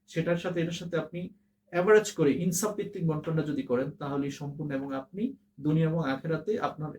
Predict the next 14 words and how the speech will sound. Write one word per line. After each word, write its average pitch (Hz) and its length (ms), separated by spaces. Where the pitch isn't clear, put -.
ওয়ারিসদেরকেও 170 600
আপনি 214 300
টেনশন 143 360
মুক্ত 139 220
রাখলেন 170 520
এবং 139 220
ঝাই 147 180
ঝামেলা 147 220
মুক্ত 139 240
রাখলেন, 117 380
এবং 170 380
পরকালের 165 840
জন্য 143 240
আপনি, 165 420